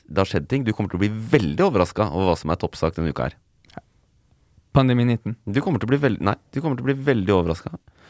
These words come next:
Speaker 1: Eh, og så har det, har jeg gjort noe på konkurransen. Vi skal selvfølgelig ha konkurranse, men den, eh, har en ny innordning. Ja, innovasjon heter det.
Speaker 2: Er det så jeg skal ha
Speaker 1: Ja.
Speaker 2: sjanse til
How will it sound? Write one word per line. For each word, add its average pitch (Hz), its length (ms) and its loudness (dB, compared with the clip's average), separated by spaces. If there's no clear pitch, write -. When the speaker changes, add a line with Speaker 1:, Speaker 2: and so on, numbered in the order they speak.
Speaker 1:
Eh, 110 560 4
og 107 160 2
så 120 160 2
har 131 160 4
det, 98 160 4
har 101 160 4
jeg 104 140 4
gjort 127 140 -2
noe 71 80 -4
på 73 80 -6
konkurransen. 82 600 -2
Vi 85 160 -2
skal 87 160 -6
selvfølgelig 78 320 -2
ha - 60 -
konkurranse, 78 400 -2
men 95 160 2
den, 95 180 4
eh, 95 300 4
har 90 160 2
en 87 80 2
ny 80 220 2
innordning. 76 340 0
Ja, 101 140 4
innovasjon 87 540 0
heter 156 180 0
det. 113 80 4
Speaker 2:
Er 131 80 4
det 131 140 2
så - 80 2
jeg 127 160 2
skal 95 80 2
ha 110 80 4
Speaker 1:
Ja. - 60 -4
Speaker 2:
sjanse 113 260 -2
til 107 80 -4